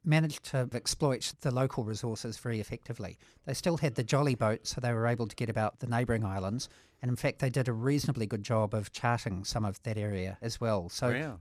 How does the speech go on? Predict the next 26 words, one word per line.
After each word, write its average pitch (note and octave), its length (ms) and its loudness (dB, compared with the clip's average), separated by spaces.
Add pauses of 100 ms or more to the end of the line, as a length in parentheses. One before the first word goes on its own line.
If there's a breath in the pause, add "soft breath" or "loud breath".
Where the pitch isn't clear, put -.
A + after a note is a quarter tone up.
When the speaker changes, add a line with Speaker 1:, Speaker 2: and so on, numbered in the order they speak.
(100)
Speaker 1:
they F#3 120 4
kept - 160 0
themselves B2 420 2
pretty C3 220 -4
busy, A2 380 -2 (240 soft breath)
both A#2 180 -2
through C3 220 0
necessity A#2 760 0
and A#2+ 140 0
also G#2 480 -2
you B2 100 -4
presume G#2+ 560 -2
that G#2+ 160 -2
because D3+ 320 0
if - 160 -2
you're C3+ 60 2
busy, A#2 400 -2 (180)
you're A#2+ 120 -2
not A2+ 240 -2
brooding A2+ 360 0
on F#2+ 200 -4
your G2+ 240 -2
predicament - 480 -4
quite - 240 -2
so - 160 -4
much. G#2 360 -4